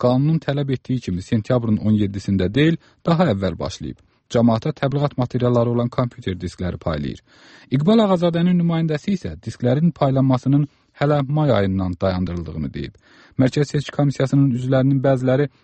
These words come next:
namizədə xəbərdarlıq elan olunmasını təklif etsələr də, bu təklifin,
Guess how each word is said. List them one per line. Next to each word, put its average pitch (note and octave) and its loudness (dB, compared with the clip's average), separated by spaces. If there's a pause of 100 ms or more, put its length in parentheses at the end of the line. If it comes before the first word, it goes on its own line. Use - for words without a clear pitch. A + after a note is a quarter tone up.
(140)
namizədə C3 4
xəbərdarlıq C3 0
elan G2+ 0
olunmasını G2 -2
təklif F#2+ -6
etsələr G#2+ 0
də, D#3 4 (440)
bu F#3 2
təklifin, D3 -2